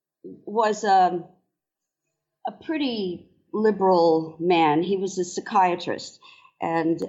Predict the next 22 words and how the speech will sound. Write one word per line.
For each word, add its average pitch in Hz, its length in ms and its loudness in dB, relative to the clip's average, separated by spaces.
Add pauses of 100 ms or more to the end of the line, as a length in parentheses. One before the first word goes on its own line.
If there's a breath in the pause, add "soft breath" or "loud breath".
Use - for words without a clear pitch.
uh, 160 440 2 (480 loud breath)
he, 208 760 -6 (140)
uh, 160 300 2 (380)
worked 196 220 -2
a 196 60 -2
lot 180 200 2
with 175 160 -4
young 165 280 0
people, 156 720 -4
and 160 260 -2
he 180 160 0
was 175 220 -2
a 180 40 -2
very 170 480 2 (200 loud breath)
kind 165 480 2
and 151 280 -2
compassionate 160 880 -2 (320)
man. 156 540 2 (580 loud breath)
And 196 400 2 (280)
he 392 440 -2
was, 254 480 0 (840)
uh, 190 360 2